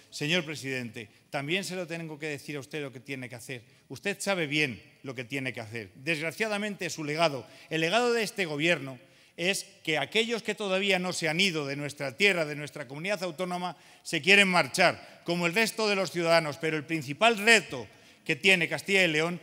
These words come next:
es que se marchen ustedes, que dejen este gobierno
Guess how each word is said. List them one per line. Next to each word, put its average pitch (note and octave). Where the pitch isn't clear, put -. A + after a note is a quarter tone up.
es E3
que G3
se E3+
marchen F3+
ustedes, C#3+
que E3+
dejen G3+
este E3+
gobierno D#3+